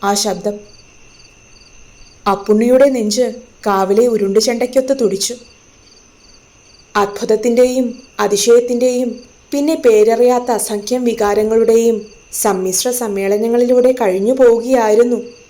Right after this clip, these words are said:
അവനെ സംബന്ധിച്ചിടത്തോളം ആ നിമിഷങ്ങൾ. "അപ്പുണ്ണി," അവൻ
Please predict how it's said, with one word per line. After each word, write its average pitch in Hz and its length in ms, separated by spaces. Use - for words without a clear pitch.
അവനെ 190 320
സംബന്ധിച്ചിടത്തോളം 226 920
ആ 240 60
നിമിഷങ്ങൾ. 202 460
"അപ്പുണ്ണി," 262 500
അവൻ 262 220